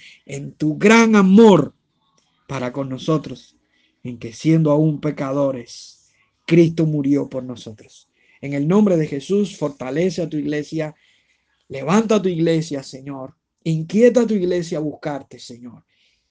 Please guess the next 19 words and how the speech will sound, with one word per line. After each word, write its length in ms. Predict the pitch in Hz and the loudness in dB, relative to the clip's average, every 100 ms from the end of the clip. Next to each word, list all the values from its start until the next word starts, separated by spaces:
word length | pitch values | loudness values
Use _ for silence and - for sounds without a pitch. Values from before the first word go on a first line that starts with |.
| _ _ _ _ | _ _ _ _
pero 180 | 131 135 | -14 -12
que 100 | 123 | -12
sobre 260 | - 127 123 | -10 -8 -6
todas 280 | 156 160 | -4 -4
las 140 | 156 139 | -6 -10
cosas, 400 | - 139 - - | -12 -14 -16 -18
Señor, 380 | 135 131 113 _ _ _ _ | -18 -18 -20 _ _ _ _
que 120 | 143 | -12
podamos 440 | 139 139 147 165 165 | -8 -8 -6 -6 -6
confiar 640 | 147 127 _ 160 165 165 | -8 -8 _ -2 -2 -4
en 120 | 160 | -8
tu 140 | 160 147 | -8 -10
palabra 640 | 151 143 147 143 131 135 _ _ _ | -10 -8 -8 -8 -10 -16 _ _ _
y 140 | 143 | -14
vivir 480 | 139 139 143 160 147 | -10 -8 -4 -2 -2
por 220 | 151 139 | -6 -10
ella, 360 | 135 123 120 113 _ _ _ - | -10 -12 -16 -20 _ _ _ -20
desde 240 | 120 120 | -18 -16
ahora 460 | 120 143 151 139 | -10 -6 -6 -8